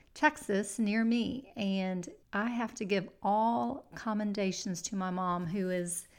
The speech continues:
rather aged and is doing just great in her new home. You know, change is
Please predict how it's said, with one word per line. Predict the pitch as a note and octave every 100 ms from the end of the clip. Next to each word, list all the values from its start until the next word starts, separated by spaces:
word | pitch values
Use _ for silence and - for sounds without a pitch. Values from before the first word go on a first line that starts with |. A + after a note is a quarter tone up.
| -
rather | F3+ G3 F#3+ G3 G#3+ C4 F4 F#4+ G#4+ - _ _ -
aged | G#3+ G#3 F#3+ - D4+ D4+ - - A#3+
and | G3+ G3 F#3+
is | - E3
doing | - G3+ F#3 F3 E3+
just | - G3 F#3+ F#3+ - - - - F#3+
great | - G3+ F3+ E3+ - - - - - _ _ A#3
in | G3+
her | E3+ F#3+
new | F3+ F3+ F3+ F3+ F#3 - - - F#3
home. | E3 - B3 A#3+ - _ _ _ -
You | B3
know, | A#3+ G3
change | F#3 - D4 E4 C4 G3 F3+ E3+ -
is | - F#3+ F#3 F3 E3+